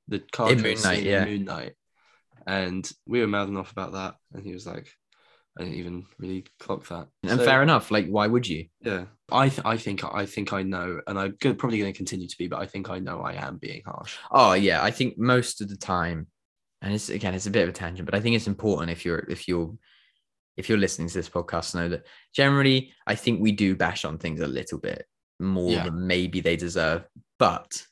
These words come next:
Speaker 2: you know,
Speaker 1: That's okay. That's
Speaker 2: whatever.
Speaker 1: fine.
Speaker 2: Get over it. Anyway, before we get into spoilers, Obi-Wan Kenobi,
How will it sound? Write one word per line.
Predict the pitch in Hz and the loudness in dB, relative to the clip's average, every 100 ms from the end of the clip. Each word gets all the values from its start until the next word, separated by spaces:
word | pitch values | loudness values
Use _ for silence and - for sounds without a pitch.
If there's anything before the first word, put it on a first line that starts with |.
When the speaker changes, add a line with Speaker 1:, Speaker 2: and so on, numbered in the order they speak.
| _ _ _ - | _ _ _ -4
Speaker 2:
you | 98 | -2
know, | 85 98 | -2 -2
Speaker 1:
That's | 135 113 | -2 -2
okay. | 98 | -4
That's | 98 - _ _ _ | -8 -12 _ _ _
Speaker 2:
whatever. | 95 101 120 104 | 2 2 2 -2
Speaker 1:
fine. | 95 _ _ _ _ _ _ - | -6 _ _ _ _ _ _ 2
Speaker 2:
Get | 101 | 4
over | 120 113 85 | 4 4 0
it. | - - | 0 6
Anyway, | 156 127 101 87 - _ _ - | 8 8 8 4 0 _ _ -6
before | 131 147 | 0 2
we | 113 | 2
get | |
into | 104 | 2
spoilers, | - 110 113 113 - _ - | 0 2 2 0 -4 _ 4
Obi-Wan | 131 127 117 | 6 6 2
Kenobi, | 117 107 101 90 | 2 0 2 -2